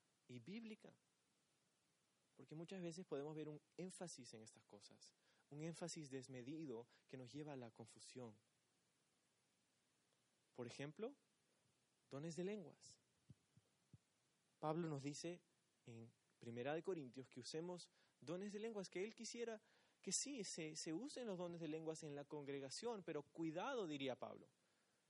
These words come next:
Porque ¿cómo va a entrar una persona incrédula a un lugar en donde todo el mundo está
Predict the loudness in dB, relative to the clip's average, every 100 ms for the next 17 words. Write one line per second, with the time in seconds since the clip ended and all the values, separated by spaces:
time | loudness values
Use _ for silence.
0 | _ _ _ 0 0 2 2 2 8 8
1 | 10 6 6 6 6 6 2 0 0 0
2 | 0 0 4 6 8 8 6 4 2 4
3 | 4 4 6 6 4 0 -2 0 6 6
4 | 6 2 0 0 4 4